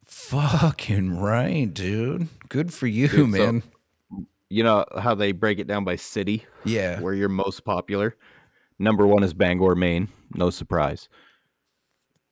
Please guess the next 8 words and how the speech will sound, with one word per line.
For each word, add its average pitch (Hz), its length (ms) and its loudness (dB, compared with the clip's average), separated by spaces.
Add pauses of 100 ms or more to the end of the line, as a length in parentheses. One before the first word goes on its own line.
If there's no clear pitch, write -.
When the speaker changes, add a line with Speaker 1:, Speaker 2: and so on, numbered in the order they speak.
Speaker 2:
Number 95 300 2
two 104 520 4 (100)
is 87 160 -4
Warzabard, 90 640 0
Pakistan. 78 680 -6 (300)
Speaker 1:
Wow, 120 400 0
man. 95 380 -2 (920)
Speaker 2:
Yeah. 82 320 -4